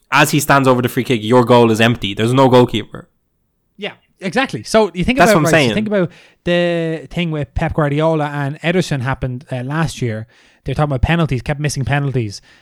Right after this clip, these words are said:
Speaker 2: and, uh, Pep Guardiola s-, they said, "You're gonna change the penalty taker. Uh, who's the best penalty taker on the team?" Pep said, "Ederson is the best penalty, uh, taker on the team. He's the best at,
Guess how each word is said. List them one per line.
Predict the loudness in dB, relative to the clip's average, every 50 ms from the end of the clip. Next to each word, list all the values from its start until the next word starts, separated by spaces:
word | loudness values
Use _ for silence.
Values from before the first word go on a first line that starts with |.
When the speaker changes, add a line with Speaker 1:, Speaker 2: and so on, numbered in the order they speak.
| _ _ -8
Speaker 2:
and, | -6 -4 -4 -4 -4 -4 -6 -8 -8
uh, | -6 -4 -4 -2 -2 -2 -4 -6 -6 -8 -8
Pep | -4 -4 -4 -2
Guardiola | -2 -2 0 0 0 0 0 -2
s-, | -4 -6
they | -10 -10 -8 -4 -2
said, | -2 0
"You're | 0
gonna | -2 -4 -4
change | -2 -2 -2 -2
the | -2 -2
penalty | -2 -4 -4 -4
taker. | -4 -6 -6 -6 -6 -8 -10 -12 _ _ _ _ _ _ _ -10
Uh, | -6 -4
who's | -2 -2 -2
the | -2
best | -2 -4 -4
penalty | -6 -6 -4 -6
taker | -6 -6 -8
on | -6
the | -4
team?" | -2 0 0 0 -2 -6 -14 _ _ -4
Pep | -2 -2 0 0
said, | 0 0 0 -2 -4 -6 _
"Ederson | -2 0 0 0 0 -2 -6 -8 -8
is | -8 -6
the | -6
best | -6 -4 -4
penalty, | -4 -6 -6 -6 -6 -6 -6 -6 -8 -8
uh, | -10 -8
taker | -6 -6 -6 -6 -8 -10
on | -10 -10
the | -6
team. | -4 -2 -2 -2 -2
He's | -4 -4
the | -4 -4
best | -4 -4 -6 -10
at, | -16 -18 -18 -14 -12 -10 -10 -12 -14